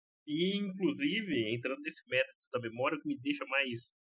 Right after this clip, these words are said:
<laughs> entre aspas, bitolado, é justamente essa questão de ser tão condicionado, assim, as coisas. Porque, de certa forma, digamos, se você for colocado numa situação, por, por exemplo, é, induzida, <laughs> é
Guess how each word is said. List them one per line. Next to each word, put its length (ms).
<laughs> 100
entre 280
aspas, 440
bitolado, 760
é 80
justamente 640
essa 180
questão 400
de 140
ser 240
tão 100
condicionado, 760
assim, 280
as 120
coisas. 440
Porque, 220
de 100
certa 340
forma, 560
digamos, 480
se 100
você 240
for 160
colocado 480
numa 160
situação, 800
por, 140
por 160
exemplo, 440
é, 200
induzida, 760
<laughs> 320
é 40